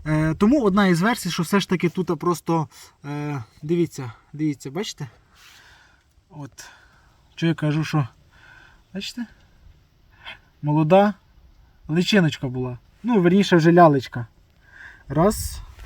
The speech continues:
Я ще й отут побачив, молода лялечка. Два. Бачите?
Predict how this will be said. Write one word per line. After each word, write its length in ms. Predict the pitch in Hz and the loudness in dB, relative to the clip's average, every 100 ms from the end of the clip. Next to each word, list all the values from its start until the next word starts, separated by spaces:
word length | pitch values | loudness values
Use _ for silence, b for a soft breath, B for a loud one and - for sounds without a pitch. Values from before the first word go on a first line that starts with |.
| - - - B B B B B B B - - - - | -20 -20 -20 B B B B B B B -20 -20 -20 -8
Я 280 | 165 185 170 | -2 0 0
ще 160 | - | -2
й 40 | 156 | -4
отут 280 | 151 220 - | -4 -8 -8
побачив, 440 | 208 208 196 196 | -4 -4 -4 -6
молода 400 | 185 190 185 185 | -4 -4 -2 -2
лялечка. 520 | 185 180 175 - 156 | -2 -2 -4 -6 -10
Два. 400 | 139 147 170 208 - _ _ _ _ - | -8 -4 -4 -4 -8 _ _ _ _ -12
Бачите? 400 | 165 202 - | -10 -10 -12